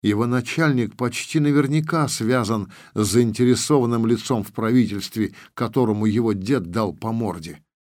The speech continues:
А того интересует только одно — власть. Как говорится, не мытьём, так катаньем.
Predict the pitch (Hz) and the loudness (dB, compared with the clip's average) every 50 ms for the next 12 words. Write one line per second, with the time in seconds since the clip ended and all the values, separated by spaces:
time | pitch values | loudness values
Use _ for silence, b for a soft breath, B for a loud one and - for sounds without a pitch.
0 | _ _ _ _ _ _ _ _ _ - - 98 - - 113 113 147 190 190 165 | _ _ _ _ _ _ _ _ _ -4 -4 -2 0 0 0 4 4 4 4 4
1 | - - 120 107 110 110 - - 131 117 101 87 - - 139 160 160 156 151 143 | 2 2 2 2 2 0 0 2 2 2 2 0 -2 -2 -2 0 -2 -2 -2 -2
2 | 131 123 117 104 104 98 95 101 98 95 - - _ _ _ _ _ _ 90 87 | -2 -2 -2 -2 -2 -2 -2 -2 -4 -6 -10 -16 _ _ _ _ _ _ -12 -12
3 | 85 90 92 92 92 92 90 90 - - - - - - - _ _ _ _ _ | -10 -10 -6 -4 -2 -2 -2 -4 -8 -12 -12 -12 -14 -16 -16 _ _ _ _ _
4 | _ _ _ _ _ _ _ _ _ _ _ _ - 135 127 123 117 135 135 135 | _ _ _ _ _ _ _ _ _ _ _ _ -2 -2 -2 2 2 4 4 6
5 | 143 143 139 123 - - - 131 131 127 123 117 - - - 131 135 127 123 131 | 6 4 4 2 0 -2 0 2 2 2 0 -2 -4 -8 -4 0 2 2 4 2
6 | 123 120 - 127 139 135 120 113 107 120 127 - - _ - 123 92 92 - 104 | 2 0 0 0 0 0 0 -2 -2 -4 -4 -4 -4 _ -2 -2 -2 -2 -6 -8
7 | 92 95 92 90 85 80 | -6 -6 -6 -8 -8 -10